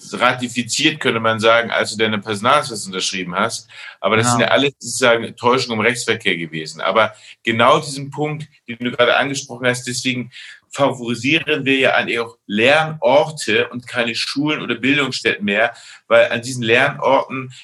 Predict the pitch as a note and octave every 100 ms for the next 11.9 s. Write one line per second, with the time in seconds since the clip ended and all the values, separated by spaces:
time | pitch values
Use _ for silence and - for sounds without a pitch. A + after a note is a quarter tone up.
0 | _ B2+ C3+ B2 - B2 - - C3 C#3
1 | C3+ B2+ E3 D#3+ B2+ G#2+ F#2+ G2 - A2+
2 | G2+ G2 - - C#3 B2 A2+ A#2 B2+ B2+
3 | A#2+ A2+ A2+ A2 A#2+ A2+ E2 - - _
4 | A2+ G#2 B2 C3+ - C3 B2+ B2 - _
5 | _ A#2+ B2 - C#3 C3+ C3 A#2+ - C#3
6 | D#3 D#3 A#2+ B2+ D3+ C#3+ C3 B2+ C#3+ C#3
7 | B2 C3 B2 A#2 G#2+ D3 - E3 D3+ D#3
8 | D3+ D3+ D3+ B2 - C3 - B2 D3+ E3+
9 | - E3 D3 C3+ C#3 C3+ A#2 A2 - -
10 | C#3+ E3+ E3+ - D#3+ D#3+ - E3 E3+ E3
11 | - C#3 C#3+ - E3 E3 - -